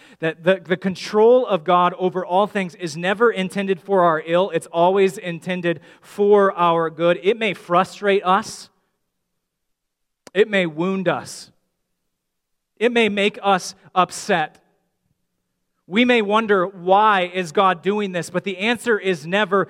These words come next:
because God delights in our suffering. The answer is always, God is at work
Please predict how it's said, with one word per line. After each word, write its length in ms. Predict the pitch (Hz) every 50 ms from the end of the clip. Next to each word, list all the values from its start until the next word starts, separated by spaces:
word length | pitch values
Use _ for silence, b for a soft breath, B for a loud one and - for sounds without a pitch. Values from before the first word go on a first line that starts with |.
| B B B
because 460 | 165 190 185 - - 214 202 185 156
God 420 | 156 143 196 196 202 208 214 196 165
delights 560 | 196 190 165 170 180 190 196 202 190 - - -
in 180 | 208 196 190
our 240 | 170 175 180 170 170
suffering. 640 | 165 - - 208 180 - - 165 156 139 120 101 _ _ _ _ _ _ _ _ _ _ _ _ _ _ _ _ _ _ _ _ _ _ _ _ _ _ _ _ _ _ _ _ _ _ _ _ _ _ _ _ _ _ _ _ _ _
The 120 | 139 143 139
answer 400 | 143 156 143 - - 139 123 117
is 160 | 113 - _ _
always, 640 | - 131 127 120 - 117 - 117 - - - - _ _ _ _ _ _ _ _ _ _ _ _ _ _ _ _ _ 135
God 440 | 123 127 120 117 110 - - 123 120 _ _ _ _ _ _ _ _ _ _ _ _ _ _ _ _ _ _ _ _ _
is 180 | - 117 - 131
at 140 | - -
work 400 | 117 113 123 123 123 - _ -